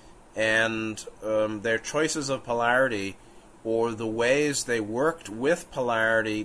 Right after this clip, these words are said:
to seek the law of one, or move into, out of third density into, you know,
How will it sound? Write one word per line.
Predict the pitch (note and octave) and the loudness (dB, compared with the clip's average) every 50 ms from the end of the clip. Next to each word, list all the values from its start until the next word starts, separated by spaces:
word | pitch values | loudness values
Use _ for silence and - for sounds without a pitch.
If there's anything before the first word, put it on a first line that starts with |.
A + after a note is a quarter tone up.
| - - | -6 -8
to | - - E3+ D#3+ D#3+ D#3 D3+ C#3+ | -8 -6 -2 -2 0 0 0 0
seek | C3 - - D3+ D3 C#3 - | 0 -2 0 0 -2 -4 -4
the | - C3 | -6 0
law | B2+ A#2+ A2 | 2 2 2
of | G2+ - | 0 0
one, | G2 G#2 G#2 G#2 G2+ G#2 A2+ - - - - - - - - - - - - - | -2 0 0 0 0 -2 -6 -10 -14 -20 -20 -20 -20 -20 -20 -20 -20 -20 -12 -6
or | G#2+ G#2 G#2 G#2 G#2 G#2 G#2 G2+ G2+ G#2 G#2 - - - - - | -4 -2 0 2 4 4 4 4 2 0 -2 -6 -16 -20 -20 -16
move | - G#2+ A2+ A#2+ B2 B2 A#2+ A#2+ A2 - - B2+ | -10 -8 -4 -2 -2 -2 -2 -4 -6 -8 -8 -6
into, | B2+ B2+ B2+ B2 - B2+ A#2+ A2+ A2+ A2+ A2+ A2 - | -4 -4 -4 -4 -6 -6 -4 -4 -2 -2 -2 -2 2
out | G#2 A#2 C#3+ | 4 4 2
of | D3 - | 2 2
third | - B2 A#2 A2 | -2 -2 0 0
density | A2 A2 G#2+ - A2 G#2+ G#2 A2 | 0 -2 0 -2 -4 -2 -2 -2
into, | A#2 A#2 - A#2+ G#2+ G#2 G#2 G2+ - - - - - - - - - | -2 -4 -2 -2 -2 -2 -2 -6 -10 -16 -20 -20 -20 -20 -20 -20 -12
you | A#2 A#2 | -8 -6
know, | G2+ F#2 A2 | -4 -6 -6